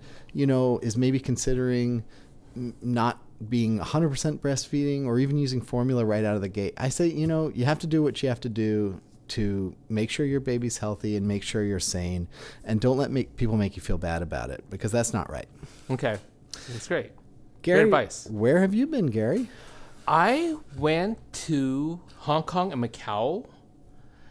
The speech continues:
Speaker 2: plus Los Angeles. I spent a night in Los Angeles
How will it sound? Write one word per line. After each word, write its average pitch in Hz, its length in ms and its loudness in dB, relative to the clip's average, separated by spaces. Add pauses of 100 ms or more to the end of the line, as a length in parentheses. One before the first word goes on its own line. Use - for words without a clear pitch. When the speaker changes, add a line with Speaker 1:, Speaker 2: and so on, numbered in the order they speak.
(680)
Speaker 2:
plus 233 320 6
Los 226 180 2
Angeles. 120 440 0
I 131 40 -10
spent 131 320 -2
a 113 80 -6
night 110 420 0 (920)
in 127 80 -6
Los 104 200 -2
Angeles 107 680 -4